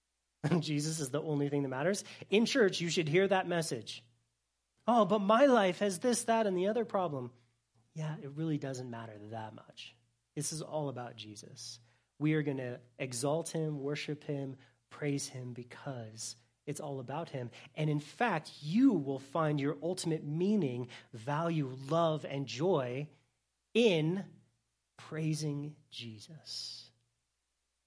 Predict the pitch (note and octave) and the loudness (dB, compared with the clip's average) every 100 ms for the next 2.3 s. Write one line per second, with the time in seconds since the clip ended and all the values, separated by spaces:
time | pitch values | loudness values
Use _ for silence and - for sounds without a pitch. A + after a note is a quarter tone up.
0 | _ - B2 D3+ D3 C#3 D3+ D3 C3+ B2 | _ -8 -2 0 0 -2 -2 -2 -6 -8
1 | A#2+ A2 G#2+ A2 B2+ - A#2 A2 - - | -8 -8 -10 -16 -12 -10 -10 -14 -14 -10
2 | - - | -10 -10